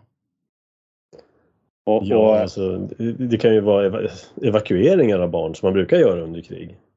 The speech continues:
Speaker 1: Ja, precis.
Speaker 2: Som
Speaker 1: Men
Speaker 2: borde
Speaker 1: det är
Speaker 2: ha
Speaker 1: lite
Speaker 2: gjorts
Speaker 1: märkligt
Speaker 2: sedan
Speaker 1: när,
Speaker 2: länge då.
Speaker 1: Det är lite märkligt när angriparen kommer fram till barnhemmen och evakuerar barnhemsbarnen, va? Då, då har man, eh,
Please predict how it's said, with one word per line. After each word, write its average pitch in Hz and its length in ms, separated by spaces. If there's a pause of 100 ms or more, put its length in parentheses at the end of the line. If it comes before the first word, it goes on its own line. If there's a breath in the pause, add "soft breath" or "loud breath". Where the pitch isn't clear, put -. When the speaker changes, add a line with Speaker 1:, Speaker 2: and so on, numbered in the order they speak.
(180)
Speaker 1:
Ja, 139 220
precis. 131 340
Speaker 2:
Som - 220
Speaker 1:
Men 123 160
Speaker 2:
borde - 80
Speaker 1:
det - 40
är - 20
Speaker 2:
ha - 20
Speaker 1:
lite 120 160
Speaker 2:
gjorts 127 60
Speaker 1:
märkligt 127 220
Speaker 2:
sedan 98 200
Speaker 1:
när, 98 160
Speaker 2:
länge 123 140
då. 85 200 (300)
Speaker 1:
Det 120 60
är 117 40
lite 117 200
märkligt 123 380
när 127 100
angriparen 123 760
kommer 107 220
fram 98 280
till 98 100
barnhemmen 101 560
och 98 120
evakuerar 104 600
barnhemsbarnen, 101 840
va? 82 120
Då, 110 260 (640 soft breath)
då 110 200
har 113 220
man, 98 460
eh, 87 340